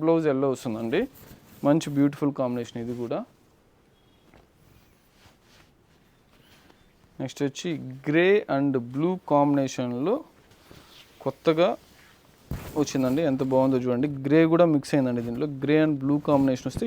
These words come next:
ఈ షేడ్ వస్తుందండి. శారీ మొత్తం టోటల్ స్ట్రైప్స్ వచ్చి బార్డర్ వచ్చి మీకు ఇలా పైతాని మునియా వస్తుంది,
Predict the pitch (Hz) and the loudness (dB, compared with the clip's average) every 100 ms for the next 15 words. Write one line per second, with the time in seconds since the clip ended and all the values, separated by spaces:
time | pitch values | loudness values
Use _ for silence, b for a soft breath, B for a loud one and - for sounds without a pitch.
0 | 156 139 147 139 131 - 113 107 147 277 | 0 4 6 6 6 2 -2 -2 -2 -4
1 | B B B B - 170 165 170 156 - | B B B B 0 6 6 6 4 0
2 | - 196 180 156 151 156 - 151 147 147 | -6 -4 -2 -2 0 -2 0 -2 0 -4
3 | 143 185 151 139 147 151 147 151 135 - | -6 -6 4 4 6 2 0 -2 -2 -2
4 | 294 - B B B - 139 - 143 143 | -4 -6 B B B 0 0 4 2 4
5 | 156 139 139 147 156 135 123 127 131 | 2 4 2 4 4 2 -2 -4 -4